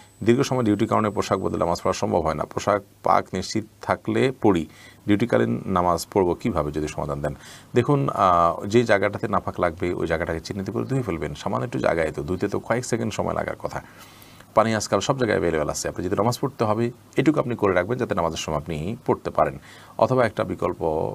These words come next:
কাপড় রাখবেন এক্সট্রা, just শুধুমাত্র যে জায়গা নাপাক লেগেছে, ওটা চেঞ্জ করে আপনি পড়ে ফেললেন। অর্থাৎ চেষ্টা আপনার থাকতে হবে। আহ, নুসরাত ইমরোজ আপনি লিখেছেন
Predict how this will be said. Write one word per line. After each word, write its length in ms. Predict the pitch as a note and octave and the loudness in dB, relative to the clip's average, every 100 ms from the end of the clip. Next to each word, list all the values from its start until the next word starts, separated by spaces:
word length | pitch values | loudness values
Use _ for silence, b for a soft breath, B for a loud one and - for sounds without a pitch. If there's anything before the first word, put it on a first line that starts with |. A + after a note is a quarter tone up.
| - | -4
কাপড় 320 | G2 F2 E2+ | -2 0 2
রাখবেন 440 | E2 F2 G2 G#2 A2 | 2 0 0 -2 -4
এক্সট্রা, 380 | - - - B2+ - | -6 -6 -4 -4 -2
just 80 | A#2+ | -4
শুধুমাত্র 560 | - A2 G2+ F2+ F#2+ | -4 -4 -2 -2 -2
যে 100 | E2 | -2
জায়গা 200 | D#2+ D#2 | -2 -2
নাপাক 220 | D#2 D2+ E2 | -2 -2 -4
লেগেছে, 260 | E2 - | -4 -6
ওটা 180 | A#2 G#2+ | -4 -2
চেঞ্জ 260 | - F2 - | -2 -6 -4
করে 140 | - | -8
আপনি 160 | - G2 | -8 0
পড়ে 140 | A#2 E2+ | 2 2
ফেললেন। 240 | C2+ C2+ - B B B | -2 -10 -14 B B B
অর্থাৎ 220 | - B2 | -2 0
চেষ্টা 300 | - C#3+ F3 | 0 0 0
আপনার 160 | D#3 G#2 | 0 -4
থাকতে 260 | F#2+ - - | -4 -4 -4
হবে। 200 | - - B B B B B B | -4 -6 B B B B B B
আহ, 240 | F2+ E2+ | 6 6
নুসরাত 360 | G2 A2+ D3+ C#3 | 4 2 2 4
ইমরোজ 280 | A2+ C3 B2+ | 6 6 6
আপনি 160 | A2+ | 4
লিখেছেন 600 | G2+ B2+ - G2 E2 A#2+ | 2 2 0 2 2 -2